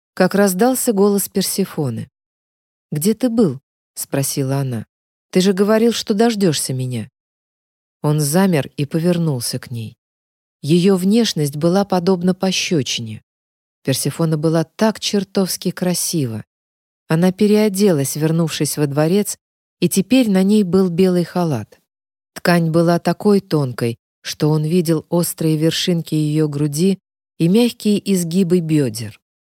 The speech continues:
Она изучала его взглядом, и он понял, когда она увидела кровь на его коже,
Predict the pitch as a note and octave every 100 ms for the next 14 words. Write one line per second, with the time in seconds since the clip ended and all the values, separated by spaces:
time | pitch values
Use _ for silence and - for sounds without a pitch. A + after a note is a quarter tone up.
0 | _ _ _ _ _ - E3 F3+ F#3+ F3+
1 | G3+ - G#3+ G3+ G3 F#3+ G3 F#3 F3+ F#3+
2 | D3 A#2 A2+ - - _ _ _ G3 G#3+
3 | A3 - B3+ A3+ D#3 C3+ - D#3 D#3+ F3
4 | E3+ E3+ F3 E3+ F#3 F3 E3 D#3+ D#3+ F#3
5 | F#3 - D#3 D#3+ D#3+ E3 - G3+ G3+ D3+
6 | B2+